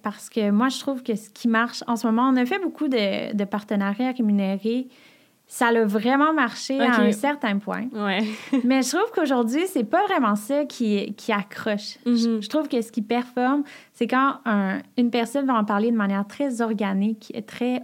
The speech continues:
Speaker 1: authentique.
Speaker 2: Mhm.
Speaker 1: Donc, euh, si on fait un gifting puis la personne décide d'en parler à ses abonnés,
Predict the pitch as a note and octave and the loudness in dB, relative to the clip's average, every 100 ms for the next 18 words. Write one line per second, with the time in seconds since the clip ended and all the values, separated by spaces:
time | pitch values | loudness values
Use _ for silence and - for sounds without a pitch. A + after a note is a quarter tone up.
0 | - A3 F#3+ - - - A#3 G#3+ G3 - | -4 -2 -4 -6 -18 -6 -4 -4 -6 -10
1 | - - _ G#3 G3+ G3+ G3+ G#3 F#3 F#3 | -20 -20 _ -2 2 2 0 -2 -2 -4
2 | - E4+ D#4+ A3 G#3 C4+ C4+ G#3+ G3+ C4 | -2 0 2 2 0 0 2 2 -2 0
3 | C4+ B3+ A3+ F#3+ G#3 G3+ C4 A#3+ G#3 G#3 | 0 0 -2 -2 -2 -2 0 2 2 0
4 | - B3+ A3+ G3+ G3 G3+ A#3+ G#3+ G#3+ F#3+ | -2 0 2 0 0 0 0 0 -2 0
5 | F#3+ F#3+ F#3+ A#3 B3 | 0 2 2 2 0